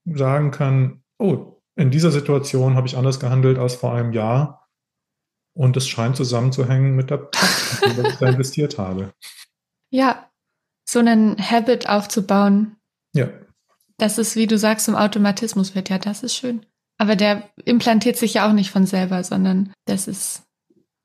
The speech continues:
Speaker 2: Arbeit.
Speaker 1: Und jetzt werde ich wieder buddhistisch und sage, „Okay, unter welchen Umständen mache ich diese Arbeit? Am besten, wenn sie Spaß macht.“
Speaker 2: Ja.
Speaker 1: Und dafür kultiviere ich eine Meditation, die mir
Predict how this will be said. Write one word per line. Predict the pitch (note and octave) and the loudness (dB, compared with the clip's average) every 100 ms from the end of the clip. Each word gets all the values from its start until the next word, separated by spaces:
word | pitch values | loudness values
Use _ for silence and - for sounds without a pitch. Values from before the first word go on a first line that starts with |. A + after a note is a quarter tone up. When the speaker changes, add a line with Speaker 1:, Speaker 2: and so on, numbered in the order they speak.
| _ | _
Speaker 2:
Arbeit. | A3+ B3 F#3+ F#3+ - _ _ _ _ | -2 0 0 0 -6 _ _ _ _
Speaker 1:
Und | E3 | 4
jetzt | D3 F#3+ - - - | 4 2 -2 -6 -12
werde | C3 B2 B2 | -2 2 2
ich | C3 | 2
wieder | C3 | 2
buddhistisch | B2+ B2 B2 B2 E3 E3 - | 2 2 2 0 0 0 -2
und | B2 | -2
sage, | B2 B2+ | 0 0
„Okay, | C3+ F3 | 0 0
unter | C#3 B2+ G#2 | 0 0 0
welchen | C#3+ E3+ F3+ | 0 2 2
Umständen | D3+ E3 C#3+ C3+ C3+ C3+ C3 - _ _ _ _ | 2 2 0 0 2 0 0 -6 _ _ _ _
mache | C3 C3 F#3+ | 0 2 2
ich | - | 0
diese | B2+ G#2+ A2 | -2 -2 -4
Arbeit? | A#2 A#2+ C3 C#3+ D3 - _ _ | -2 -2 0 0 -2 -10 _ _
Am | F#2 F#2 | -10 -8
besten, | A2+ - A#2+ | -8 -4 -2
wenn | G2+ | -2
sie | G2 | -6
Spaß | - - - | -8 -12 -8
macht.“ | - - - - _ _ | -10 -10 -16 -20 _ _
Speaker 2:
Ja. | - F3+ | 0 2
Speaker 1:
Und | A#2+ | 2
dafür | A#2+ B2+ - C#3+ C3 | 0 0 2 2 2
kultiviere | C3+ B2+ B2 C3+ | 0 0 2 2
ich | C3+ | 2
eine | B2 A2+ | -2 -4
Meditation, | A2 A2 A2 - C3 C3+ C#3+ D3 - - _ _ _ - | -6 -6 -8 -4 2 4 4 2 -4 -20 _ _ _ -6
die | A#2+ A#2 B2 C3 - _ | -2 0 0 -4 -10 _
mir | C3+ C#3 C#3 | 2 2 0